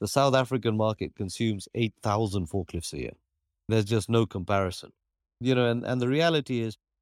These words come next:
that if this economy does perform, manufacturing does grow, then that forklift market will grow fairly rapidly with it. We feel a good leasing business, which I mentioned earlier, and if we can grow the sale of forklifts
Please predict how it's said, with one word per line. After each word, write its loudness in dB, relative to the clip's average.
that -2
if 0
this 0
economy 0
does 0
perform, -2
manufacturing -4
does 2
grow, 0
then 0
that 0
forklift -2
market -2
will -2
grow 0
fairly -4
rapidly -4
with -2
it. -12
We 0
feel 0
a -2
good 0
leasing -2
business, -2
which -8
I 0
mentioned -6
earlier, -2
and -4
if 0
we 2
can -2
grow 2
the -4
sale 0
of -2
forklifts -4